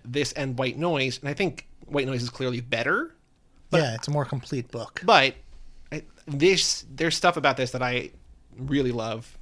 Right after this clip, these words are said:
Speaker 1: in ways that, like, I appreciate White Noise is better, but this connects with me in different ways. And
Speaker 2: Well,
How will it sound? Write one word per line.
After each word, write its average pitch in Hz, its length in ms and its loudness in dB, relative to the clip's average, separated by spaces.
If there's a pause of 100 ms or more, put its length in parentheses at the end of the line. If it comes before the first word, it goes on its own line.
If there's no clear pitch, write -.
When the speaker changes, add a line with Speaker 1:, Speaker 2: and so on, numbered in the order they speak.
Speaker 1:
in 123 180 -2
ways 120 200 -2
that, - 140 -4
like, 117 320 -2 (340)
I 151 60 -2
appreciate 156 480 2
White 135 140 0
Noise 131 180 -2
is 117 100 -6
better, 131 220 -2
but 117 160 -10
this 127 180 -2
connects 131 480 0
with 113 140 -10
me 120 160 -4
in 120 100 -6
different 113 300 -6
ways. 113 340 -6
And 117 80 -8
Speaker 2:
Well, 196 160 -2